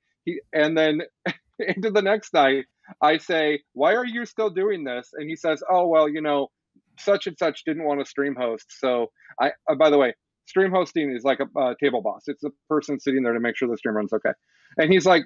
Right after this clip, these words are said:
"Uh, you know, such and such wanted to go to sleep, so I thought I would just do it." I'm like, "No, go to bed." So he goes to get six hours of sleep. And evidently, for a reason that nobody knows the answer to, including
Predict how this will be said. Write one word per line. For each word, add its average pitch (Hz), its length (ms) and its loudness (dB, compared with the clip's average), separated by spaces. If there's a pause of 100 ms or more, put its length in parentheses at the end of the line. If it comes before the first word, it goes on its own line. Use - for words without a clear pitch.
(120)
"Uh, 196 380 6
you 202 120 2
know, 185 100 0
such 208 240 -2
and 208 100 -6
such - 200 -4
wanted 175 220 -4
to 147 60 -10
go 147 100 0
to 143 80 -6
sleep, 208 280 0
so 151 180 -4
I 151 60 0
thought 170 220 -2
I 151 60 4
would 156 100 -2
just 151 160 -12
do 160 80 -2
it." 151 40 0
I'm 147 60 -4
like, 151 140 -6
"No, 180 140 0
go 190 120 0
to 180 60 -4
bed." 160 260 2 (500)
So 156 60 -2
he 151 80 0
goes 214 380 2 (100)
to 175 60 -14
get 180 240 -4
six - 300 -4
hours 160 340 2
of 143 80 -8
sleep. 123 260 -12 (800)
And 147 180 0 (120)
evidently, 170 640 0 (120)
for 160 120 -2
a - 40 0
reason 175 320 0
that 160 140 -4
nobody 226 440 2
knows 196 180 2
the 175 140 2
answer 170 240 -4
to, 147 200 -2
including 139 640 0